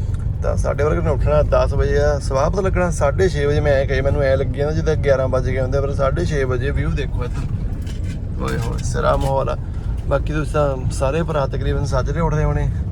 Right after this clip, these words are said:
ਦੱਸਿਓ ਮੇਰੇ ਵਾਂਗੂ ਲੇਟ ਕੌਣ ਉੱਠਦਾ ਨੌ ਦਸ ਵਜੇ ਹੈ। ਜਾਂ ਕੋਈ ਕੰਮ ਕਾਰ ਹੈ ਨਹੀਂ ਫੇ, ਮਤਲਬ ਮੈਂ ਉੱਠਦਾ ਹੁੰਦਾ ਨਜ਼ਾਰੇ ਨਾਲ ਹੀ। ਜੇ ਮਤਲਬ ਕੋਈ ਕੰਮ ਕਾਰ ਗੇੜਾ ਹੈਗਾ ਆ, ਫੇ ਉੱਠ ਖੜੀ ਦਾ ਤੜਕੇ, ਜਿੱਦਾਂ ਅੱਜ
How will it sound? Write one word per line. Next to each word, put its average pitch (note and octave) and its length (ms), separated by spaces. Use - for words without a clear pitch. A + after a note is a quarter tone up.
ਦੱਸਿਓ D3 320
ਮੇਰੇ D3 180
ਵਾਂਗੂ D3 220
ਲੇਟ C#3 260
ਕੌਣ C3+ 160
ਉੱਠਦਾ C3+ 240
ਨੌ C3+ 180
ਦਸ B2 260
ਵਜੇ B2 220
ਹੈ। D3 200
ਜਾਂ D3+ 160
ਕੋਈ E3+ 120
ਕੰਮ D#3 240
ਕਾਰ E3+ 180
ਹੈ E3 100
ਨਹੀਂ F3 100
ਫੇ, E3 180
ਮਤਲਬ D3 260
ਮੈਂ D3 100
ਉੱਠਦਾ C#3+ 220
ਹੁੰਦਾ D3 200
ਨਜ਼ਾਰੇ C#3 560
ਨਾਲ D#3+ 160
ਹੀ। E3 100
ਜੇ D#3 240
ਮਤਲਬ C#3+ 720
ਕੋਈ D3+ 140
ਕੰਮ C#3 240
ਕਾਰ C#3+ 200
ਗੇੜਾ C#3 280
ਹੈਗਾ C3 400
ਆ, D3+ 40
ਫੇ C#3 160
ਉੱਠ C3+ 220
ਖੜੀ C#3 160
ਦਾ E3 100
ਤੜਕੇ, B2 420
ਜਿੱਦਾਂ C#3 280
ਅੱਜ D3 120